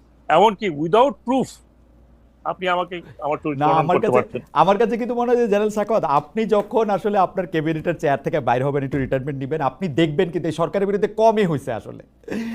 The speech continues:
Speaker 2: কারণ হচ্ছে যে
Speaker 1: না, আমি,
Speaker 2: স-,
Speaker 1: আমি তো
Speaker 2: না,
Speaker 1: বেশি
Speaker 2: কারণ,
Speaker 1: বলেছি।
Speaker 2: কারণ হচ্ছে যে, কারণ আমি আপনাকে জানি যে আপনি আসলে,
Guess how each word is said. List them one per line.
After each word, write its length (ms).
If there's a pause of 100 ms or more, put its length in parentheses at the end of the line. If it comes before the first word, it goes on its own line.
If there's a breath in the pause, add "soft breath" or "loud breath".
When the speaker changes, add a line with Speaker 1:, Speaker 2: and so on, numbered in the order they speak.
(300 loud breath)
Speaker 2:
কারণ 300
হচ্ছে 240
যে 260 (120)
Speaker 1:
না, 80 (120)
আমি, 420
Speaker 2:
স-, 20
Speaker 1:
আমি 240
তো 60
Speaker 2:
না, 80
Speaker 1:
বেশি 200
Speaker 2:
কারণ, 140
Speaker 1:
বলেছি। 200
Speaker 2:
কারণ 240
হচ্ছে 160
যে, 120
কারণ 260
আমি 180
আপনাকে 300
জানি 340
যে 100
আপনি 340
আসলে, 540